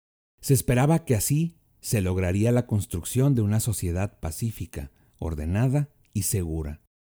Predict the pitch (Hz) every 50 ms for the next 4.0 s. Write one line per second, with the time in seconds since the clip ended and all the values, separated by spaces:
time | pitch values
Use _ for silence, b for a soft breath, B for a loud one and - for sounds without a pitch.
0 | _ _ _ _ _ _ _ _ _ _ _ _ - - - 135 127 123 127 143
1 | 160 160 147 113 120 139 - - _ _ _ _ _ - - 151 139 127 - 135
2 | 127 - 170 156 196 185 175 147 123 - 123 104 95 92 92 92 - - 117 127
3 | 135 135 123 113 101 95 90 87 82 85 80 78 80 92 104 123 123 120 -